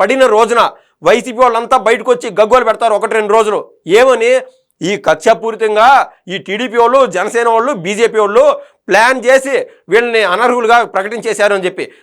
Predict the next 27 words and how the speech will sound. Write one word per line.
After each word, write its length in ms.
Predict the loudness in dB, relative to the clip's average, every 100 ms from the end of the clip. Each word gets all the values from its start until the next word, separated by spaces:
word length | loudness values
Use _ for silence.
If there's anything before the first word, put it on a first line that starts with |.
| 0
అది 240 | 0 0 0
కాదు 300 | 4 4 2
వ్యవహారం. 460 | 0 2 2 0 -6 _ _ _
మరీ 200 | -2 0
ముఖ్యంగా 360 | -2 -2 -2 0
మనం 200 | 0 0
ఇన్నాళ్ళు 400 | 0 2 2 2
ఏదైతే 320 | 0 0 0
అనుకుంటున్నామో, 640 | -2 -2 -2 0 0 0 -4 _ -2
అరవై 480 | 2 2 4 2 0 -10 _ _
పని 180 | -4 -2
దినాలు 340 | 0 2 2
అంటే 340 | 0 -2 0 0
సిక్స్టీ 320 | -4 -8 -6
వర్కింగ్ 480 | 0 0 0 -4 0
డేస్ 200 | -2 0
కన్నా 400 | -2 0 0 -2 _ -4 0
అసెంబ్లీ 320 | 0 0 2
కన్నా 180 | 2 0
అటెండ్ 260 | -2 -2
అవ్వకుంటే 500 | -2 -4 -4 -2 -2 -4 _ _
వాళ్ళపైన 520 | 2 4 4 0 -2 -2
వేటు 300 | -2 -2 -2
పడుతుంది. 600 | -6 -4 -4 -4 -6 -8 _ -2
మరీ 240 | 0 0
ముఖ్యంగా 580 | -4 -6 -2 2 2 0 _ -6
రాజ్యాంగంలోని 1080 | 0 2 2 2 2 2 0 0 -2 -4